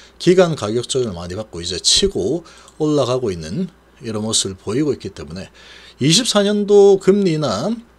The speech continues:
원년이 되는, 어, 이런 이 시기에 주도주의 그런 모습을 벌써부터 먼저 보여주고 있는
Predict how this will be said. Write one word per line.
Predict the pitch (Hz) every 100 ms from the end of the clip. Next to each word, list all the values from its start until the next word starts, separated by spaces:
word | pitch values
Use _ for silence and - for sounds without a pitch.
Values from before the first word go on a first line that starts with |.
| - - - -
원년이 | 95 113 165 208 185
되는, | 117 104 82 - -
어, | 87 92
이런 | 110 131 120 104 85 78 - - 80
이 | 82 78 76 78 - -
시기에 | - 147 160 160 92 135 _ - - _ 95 -
주도주의 | 165 170 196 185 143 107 92 - _ 104 104
그런 | 139 131
모습을 | 123 139 87 80 131 - - - _ _ 80 -
벌써부터 | 101 107 147 147 -
먼저 | 87 90 87 92 190 190 -
보여주고 | - 92 104 104 123 95
있는 | 85